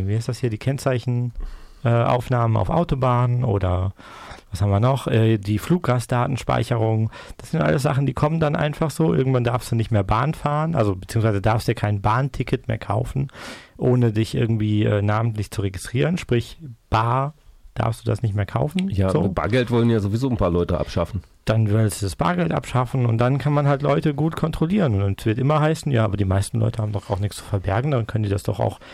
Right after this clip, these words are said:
Speaker 1: ist doch, tut doch nicht weh, diese Kleinigkeit hier und die Kleinigkeit da. Und dann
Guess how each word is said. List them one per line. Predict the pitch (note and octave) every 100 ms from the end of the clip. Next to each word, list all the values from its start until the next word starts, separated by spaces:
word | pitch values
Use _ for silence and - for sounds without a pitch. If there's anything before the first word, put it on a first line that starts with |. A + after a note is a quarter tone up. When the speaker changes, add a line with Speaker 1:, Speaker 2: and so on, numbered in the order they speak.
| -
Speaker 1:
ist | - -
doch, | -
tut | - -
doch | F#2
nicht | F#2 -
weh, | G2+
diese | G#2+ G2
Kleinigkeit | F#2+ - G2+ A2 - G2+
hier | - D3
und | C#3
die | A2
Kleinigkeit | - F#2+ F2+ - F#2+ A#2+
da. | C#3+ E3 - - - - - -
Und | A#2
dann | G#2 G2 G2